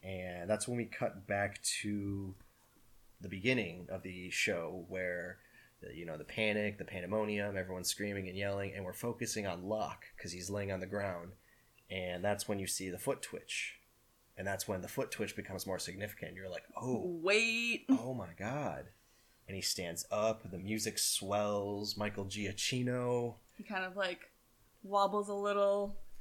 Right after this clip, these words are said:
Speaker 2: And then Jack is just yelling for him to come help 'cause he doesn't know any better.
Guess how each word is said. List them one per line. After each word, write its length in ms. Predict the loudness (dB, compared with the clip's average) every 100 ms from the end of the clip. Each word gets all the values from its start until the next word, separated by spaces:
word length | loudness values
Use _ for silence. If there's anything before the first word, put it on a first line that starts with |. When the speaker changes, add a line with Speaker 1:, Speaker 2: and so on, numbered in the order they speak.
| -10 -12 -18 -18 -18 -20 -20 -20 -20 -20 -6
Speaker 2:
And 160 | -2 0
then 180 | 0
Jack 240 | 4 4 4
is 80 | -2
just 180 | -2 6
yelling 440 | 6 6 2 -2
for 180 | -4 -2
him 100 | -2
to 140 | -4
come 160 | -6 -2
help 180 | -2 -4
'cause 140 | -6
he 100 | -4
doesn't 260 | -2 -4 -6
know 180 | -4
any 180 | -4 -4
better. 340 | -2 -2 -2